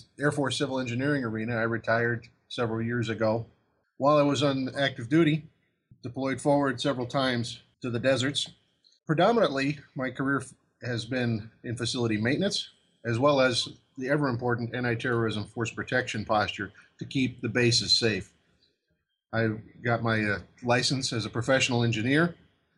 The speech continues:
used that in many capacities, particularly when I worked with the Defense Threat Reduction Agency, doing vulnerability assessments for them. I was the structural engineer on the team,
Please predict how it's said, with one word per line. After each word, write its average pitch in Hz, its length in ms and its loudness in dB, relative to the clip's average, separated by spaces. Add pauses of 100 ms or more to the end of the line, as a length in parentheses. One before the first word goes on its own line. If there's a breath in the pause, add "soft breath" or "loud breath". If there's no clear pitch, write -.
(260)
used 120 300 -2
that 127 220 2
in 120 160 -4
many 123 220 -2
capacities, 120 640 0
particularly 120 480 0
when 117 180 2
I 117 60 2
worked 117 320 -2 (180)
with 113 320 -4
the 120 140 -2
Defense 123 400 0
Threat 120 260 2
Reduction 110 400 -2
Agency, 104 560 -2 (400 soft breath)
doing 107 400 2
vulnerability 117 540 2
assessments 104 520 -2
for - 140 -8
them. 98 300 0 (560 loud breath)
I 110 80 0
was 107 160 -2
the 104 80 -4
structural 113 480 -2
engineer 107 480 0
on 98 80 -2
the 92 80 -4
team, 113 460 -2